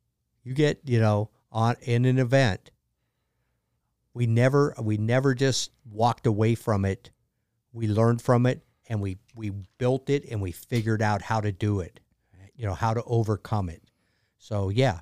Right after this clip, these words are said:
like I told you, we've had plenty of, uh, disappointments, but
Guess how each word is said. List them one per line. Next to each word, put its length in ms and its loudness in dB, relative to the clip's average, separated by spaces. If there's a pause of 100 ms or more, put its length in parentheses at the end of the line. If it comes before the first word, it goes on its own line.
like 200 -6
I 40 -2
told 300 -4
you, 40 -4
we've 240 -6
had 240 -4
plenty 380 -4
of, 180 -2
uh, 280 -2 (640)
disappointments, 960 -6 (440)
but 220 -6